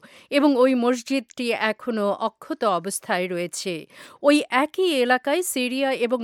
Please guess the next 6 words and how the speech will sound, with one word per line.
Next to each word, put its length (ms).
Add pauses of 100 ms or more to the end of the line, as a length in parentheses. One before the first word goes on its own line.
রাশিয়ান 460
সামরিক 500
বাহিনীও 580 (280)
বিমান 380
আক্রমণ 540
চালিয়েছে। 840